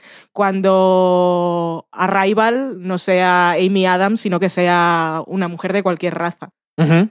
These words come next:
Speaker 1: Eh, porque tenemos Hidden Figures, sí, tenemos tres mujeres y tal, pero es que la, la historia era esa.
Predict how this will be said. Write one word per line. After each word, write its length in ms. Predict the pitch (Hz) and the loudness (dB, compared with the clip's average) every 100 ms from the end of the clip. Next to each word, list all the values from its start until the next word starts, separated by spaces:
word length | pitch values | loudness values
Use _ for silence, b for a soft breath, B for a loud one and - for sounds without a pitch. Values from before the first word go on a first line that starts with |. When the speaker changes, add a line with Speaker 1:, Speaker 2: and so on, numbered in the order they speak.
| - | -4
Speaker 1:
Eh, 120 | 165 | -8
porque 200 | 170 175 | -6 -4
tenemos 260 | 185 180 | -4 -2
Hidden 180 | 220 202 | 0 0
Figures, 300 | 196 220 196 | 2 2 2
sí, 220 | 240 233 | 0 0
tenemos 760 | 226 202 202 202 202 202 196 185 | 0 2 2 4 4 4 4 2
tres 220 | 208 202 | 0 0
mujeres 420 | 196 220 208 202 | 0 2 2 2
y 60 | 208 | 0
tal, 380 | 226 240 285 285 | 0 0 0 -2
pero 380 | 202 185 175 175 | 0 2 0 -2
es 260 | - 175 | -6 -8
que 240 | - 202 185 | -2 0 2
la, 180 | 190 - | 0 -2
la 160 | 196 | -2
historia 360 | 190 - 202 226 | -2 0 2 2
era 160 | 190 | 2
esa. 280 | 185 190 151 | 2 0 -8